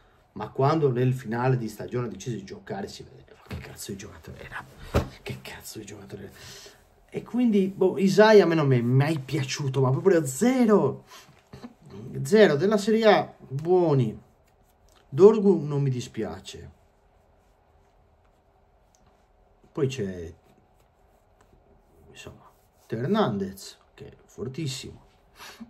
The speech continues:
Di Lorenzo,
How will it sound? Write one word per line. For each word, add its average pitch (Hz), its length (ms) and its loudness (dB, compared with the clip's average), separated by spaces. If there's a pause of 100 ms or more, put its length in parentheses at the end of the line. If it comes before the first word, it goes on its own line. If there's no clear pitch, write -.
(1160)
Di 123 180 -4
Lorenzo, 208 840 6